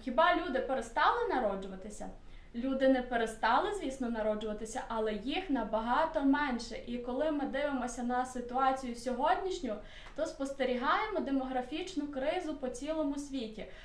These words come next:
От беремо, наприклад, нас, точково, Україну. Найменший коефіцієнт відтворення нації, народжуваності установлений на відмітці одна ціла чотири десятих.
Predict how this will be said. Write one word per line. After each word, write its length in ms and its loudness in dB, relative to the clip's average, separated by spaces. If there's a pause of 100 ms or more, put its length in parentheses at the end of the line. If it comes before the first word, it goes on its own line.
(120)
От 220 4
беремо, 400 4
наприклад, 540 0
нас, 300 0
точково, 580 -2
Україну. 600 -2 (380)
Найменший 720 0
коефіцієнт 880 -2
відтворення 600 2
нації, 500 -2
народжуваності 920 0
установлений 920 0
на 140 2
відмітці 640 -4
одна 240 -4
ціла 400 -2
чотири 440 -2
десятих. 560 -4